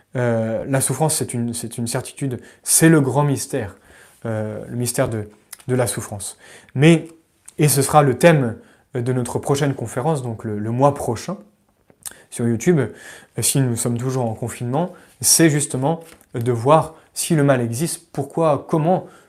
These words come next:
pouvons-nous dire que Dieu, euh, est bon, hein, et c'est fondamental de s'arrêter sur cette, euh, question. Donc vous voyez, malgré les preuves rationnelles de l'existence de Dieu, comme on a essayé de le montrer, il est difficile de convaincre la personne qui se dit,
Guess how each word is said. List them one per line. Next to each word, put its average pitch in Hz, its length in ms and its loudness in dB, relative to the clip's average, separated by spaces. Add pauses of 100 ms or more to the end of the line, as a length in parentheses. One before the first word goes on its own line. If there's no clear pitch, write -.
pouvons-nous 127 280 -6
dire 147 260 -2 (380)
que - 120 -6
Dieu, 135 480 -4 (220)
euh, 107 140 -4 (160)
est 127 80 -4
bon, 123 320 -2 (160)
hein, 113 140 -6
et 110 80 -8
c'est 107 180 -8
fondamental 110 720 -8 (340)
de 127 60 -2
s'arrêter 127 500 -2 (480)
sur - 220 4
cette, - 440 0
euh, - 260 -12
question. - 500 0 (400)
Donc 147 80 4
vous 143 40 4
voyez, 160 220 10
malgré 165 360 6
les 151 100 6
preuves 151 280 4
rationnelles 143 600 2
de 131 60 2
l'existence 127 580 -2
de 123 80 -2
Dieu, 165 140 2
comme 131 180 -2
on 120 80 -4
a 117 80 0
essayé 135 280 0
de 127 60 -2
le 117 80 -2
montrer, 113 460 -4 (460)
il 135 100 4
est 135 80 6
difficile 165 680 0 (360)
de 127 120 0
convaincre 143 540 0
la 120 100 0
personne 131 460 -2
qui 131 120 -8
se - 120 -4
dit, 127 300 -4